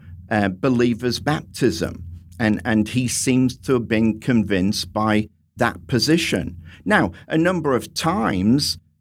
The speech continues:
um, he's in trouble with the authorities in Massachusetts and, and appears, uh, before the general court,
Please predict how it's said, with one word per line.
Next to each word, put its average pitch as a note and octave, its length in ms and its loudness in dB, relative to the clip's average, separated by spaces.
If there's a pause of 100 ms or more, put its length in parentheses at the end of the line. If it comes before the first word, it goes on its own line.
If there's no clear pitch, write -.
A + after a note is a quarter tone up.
um, A#2 320 2
he's C#3 680 0 (220)
in D3+ 240 2
trouble A#2 640 0
with B2 260 2
the B2+ 140 0
authorities B2+ 840 0
in G#2+ 140 4
Massachusetts G#2 1040 0
and, A2 260 2
and A2 380 2
appears, A#2+ 680 0 (380)
uh, G#2+ 140 -2
before C3+ 420 0
the A#2 120 -2
general A2+ 540 2
court, A2 800 -2